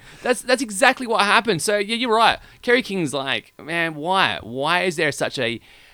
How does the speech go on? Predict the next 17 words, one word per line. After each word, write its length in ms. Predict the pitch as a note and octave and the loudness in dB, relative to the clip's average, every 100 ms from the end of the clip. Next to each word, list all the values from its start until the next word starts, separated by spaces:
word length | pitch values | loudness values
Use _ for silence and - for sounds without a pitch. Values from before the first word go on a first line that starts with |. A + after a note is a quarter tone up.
| _ _ - | _ _ 0
unjustified 520 | E3 E3+ D#3 - C#3 | 0 2 -2 2 0
hatred 260 | C3+ C3 B2+ | 0 -4 -6
for 60 | B2 | -4
nu 200 | A#2+ B2+ | -2 -2
metal 160 | A#2 | -2
when 100 | A2 | -2
you 40 | A#2+ | -4
have 100 | G#2+ | -6
such 320 | - C#3 C#3 - B2+ | -4 -4 -4 -10 -4
many 420 | C#3+ E3+ F3 F3 | -2 -2 -2 -2
more 180 | D3 B2+ | -2 0
reasons 280 | C3 A#2+ - | 0 -2 -6
to 60 | |
quit 160 | - G2+ | -10 -8
music, 280 | G2 F#2+ G#2 | -8 -8 -8
I 60 | |
reckon? 360 | E2+ E2+ F2 | -10 -10 -12